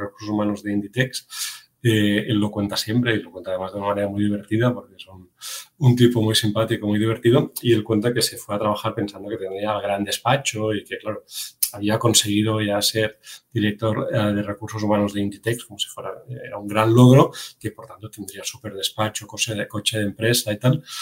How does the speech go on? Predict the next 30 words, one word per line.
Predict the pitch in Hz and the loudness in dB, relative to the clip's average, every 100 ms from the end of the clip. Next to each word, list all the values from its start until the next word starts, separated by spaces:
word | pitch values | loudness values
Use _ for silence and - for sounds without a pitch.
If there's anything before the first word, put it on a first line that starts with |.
| - - _ | -12 -14 _
Y | 123 | 6
lo | 107 107 | 6 4
primero | - 101 104 | 0 0 0
que | 110 | 2
le | 104 | 2
dijo | 110 - | 4 4
Amancio | 104 104 104 | 2 2 -4
Ortega | - 107 104 104 | -4 0 0 0
cuando, | 101 101 101 101 101 101 - | -2 0 0 0 2 0 0
eh, | 120 98 | -4 -4
empezó | 98 98 - 113 | -6 -10 -4 -4
el | |
primer | 110 107 | 0 0
día, | 104 120 156 - - - - - _ | 6 8 6 0 -16 -16 -18 -20 _
dice, | 123 123 113 | -4 0 4
"Muy | 113 123 | 8 8
bien, | 135 135 | 8 2
pues | 101 98 | -4 -8
ahora | 98 107 | -6 -6
te | 107 | -2
vas | 101 | -2
a | 101 | -2
ir | 98 | -2
a | 95 | -2
Palma | 101 101 | 0 0
de | 104 | 0
Mallorca, | 101 104 104 117 131 135 123 | 0 -2 0 2 2 0 -8
eh, | 101 98 104 | -8 -8 -8
de, | 123 98 92 92 90 90 | -8 -8 -8 -8 -8 -8
de, | 123 101 95 90 90 | -10 -10 -8 -8 -6